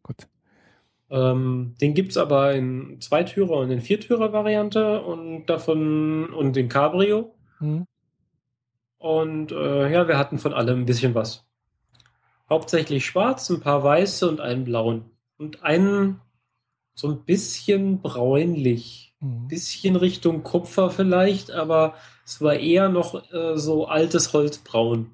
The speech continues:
Speaker 1: Mhm.
Speaker 2: Naja, egal. Nee, das war, hat richtig Spaß gemacht. Und hab da irgendwie zwei Stunden lang in der Sonne gestanden und hab die Autos fotografiert
Speaker 1: Mhm.
Speaker 2: und gemacht und getan.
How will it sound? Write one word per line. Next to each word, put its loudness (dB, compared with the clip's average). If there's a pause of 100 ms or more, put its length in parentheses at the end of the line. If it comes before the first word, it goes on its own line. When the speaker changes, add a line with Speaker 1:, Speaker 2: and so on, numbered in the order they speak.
(120)
Speaker 1:
Mhm. -4 (360)
Speaker 2:
Naja, 2
egal. -2 (500)
Nee, 2
das 2
war, 4
hat 0
richtig 0
Spaß 0
gemacht. 0 (240)
Und 0
hab -6
da 4
irgendwie 2
zwei 0
Stunden -2
lang 2
in 2
der 2
Sonne 2
gestanden 0
und 0
hab 0
die -2
Autos 0
fotografiert 0
Speaker 1:
Mhm. -6
Speaker 2:
und -16
gemacht -2
und -18
getan. -2